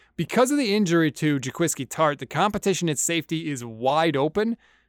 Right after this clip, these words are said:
And according to Matt Mayoko's latest at N B C Sports Bay Area, Talanoa Hufanga has been opening a lot of eyes and may play a much bigger role than we thought when he was drafted.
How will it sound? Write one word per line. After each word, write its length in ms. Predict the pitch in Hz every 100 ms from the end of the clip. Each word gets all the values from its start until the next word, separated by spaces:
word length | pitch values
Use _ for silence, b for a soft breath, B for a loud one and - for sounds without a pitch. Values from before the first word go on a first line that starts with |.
| b
And 80 | 127
according 340 | - 254 302
to 40 | 190
Matt 220 | 190 170
Mayoko's 480 | 165 175 160 127 135
latest 400 | 147 147 131 131
at 100 | 131
N 140 | 143
B 100 | 143
C 160 | - 135
Sports 360 | - 147 135
Bay 220 | - 127
Area, 320 | 131 139 117 104
Talanoa 720 | - 151 214 247 214 202 175
Hufanga 680 | 147 - 156 160 147 110 101 b b -
has 180 | 143
been 180 | 135 147 -
opening 400 | 180 196 175 170
a 100 | 135
lot 460 | 127 135 156 190 -
of 200 | 170 165 143
eyes 480 | 156 147 131 127 127
and 220 | 131 131
may 240 | 143 214
play 400 | 196 180 170 165
a 120 | 131
much 480 | 123 127 170 254 -
bigger 300 | 220 226 220
role 400 | 202 196 185 147
than 160 | 147 143
we 140 | 143
thought 420 | 127 180 143 110 -
when 200 | 135 127
he 100 | 131
was 180 | 104
drafted. 480 | - 117 104 - -